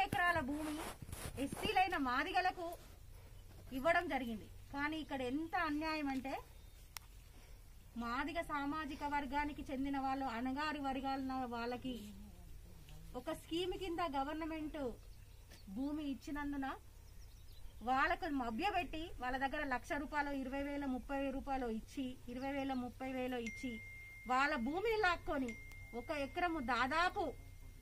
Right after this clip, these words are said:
ముప్పై లక్షలకు పోతుంది ఇక్కడ. అంటే అసలు ఏం జరుగుతుంది ఇక్కడ? అందుకేనా ఈ రాజ్యాంగం ఉన్నది?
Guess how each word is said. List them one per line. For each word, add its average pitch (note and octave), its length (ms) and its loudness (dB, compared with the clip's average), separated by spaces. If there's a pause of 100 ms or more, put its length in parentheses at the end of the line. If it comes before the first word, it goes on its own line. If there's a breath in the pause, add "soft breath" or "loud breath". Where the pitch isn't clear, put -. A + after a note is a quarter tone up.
(600)
ముప్పై F4 420 4
లక్షలకు G#4 540 2
పోతుంది F#4 360 4
ఇక్కడ. A3+ 260 0 (560)
అంటే F4 360 0 (140)
అసలు E4 240 0
ఏం C#4+ 320 2
జరుగుతుంది E4+ 500 2
ఇక్కడ? B3+ 260 0 (1600)
అందుకేనా G#4 480 4
ఈ G4 140 2
రాజ్యాంగం E4 560 4
ఉన్నది? D#4 360 0